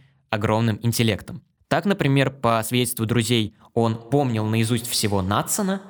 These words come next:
а ещё Веня мог единым духом перечислить все сорок колен Израилевых.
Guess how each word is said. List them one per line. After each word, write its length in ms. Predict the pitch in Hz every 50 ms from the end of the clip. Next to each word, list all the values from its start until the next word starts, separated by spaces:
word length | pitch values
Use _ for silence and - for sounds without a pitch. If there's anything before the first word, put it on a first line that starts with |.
| -
а 80 | - 110
ещё 440 | 113 117 117 - - 151 185 214 - -
Веня 360 | 117 117 127 160 185 180 147
мог 320 | 123 123 131 139 135 -
единым 460 | 123 113 127 120 135 127 117 107 107
духом 300 | 110 156 190 - 190 151
перечислить 600 | 131 - 120 120 - - 165 165 170 160 135 - -
все 300 | - - - - 139 170
сорок 440 | 165 - - 127 131 143 143 - -
колен 340 | - 117 110 113 117 120 117 120
Израилевых. 680 | 127 104 120 113 110 101 92 90 87 - - -